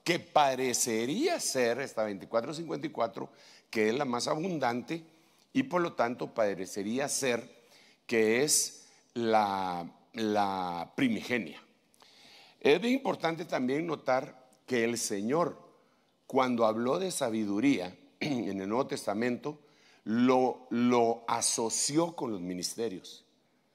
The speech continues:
Eh, tenemos aquel pasaje que a mí, yo siempre lo leo y siempre se me pierde dónde está,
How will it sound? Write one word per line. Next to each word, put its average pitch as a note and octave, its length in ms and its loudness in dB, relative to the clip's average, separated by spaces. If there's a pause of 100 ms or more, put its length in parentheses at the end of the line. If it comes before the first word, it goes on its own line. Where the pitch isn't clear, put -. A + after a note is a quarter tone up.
(1300)
Eh, A#2+ 260 4
tenemos C3+ 380 0
aquel C3+ 260 -2
pasaje D3 680 0 (480)
que G#2+ 100 -2
a G2+ 60 -2
mí, A2+ 180 0
yo A2 240 0
siempre B2 320 -2
lo G2+ 140 -2
leo A2 200 2
y A#2+ 60 0
siempre A#2+ 300 -4
se G#2 80 -4
me F#2 120 -6
pierde A2+ 300 -2
dónde A2+ 220 -2
está, A#2+ 320 -2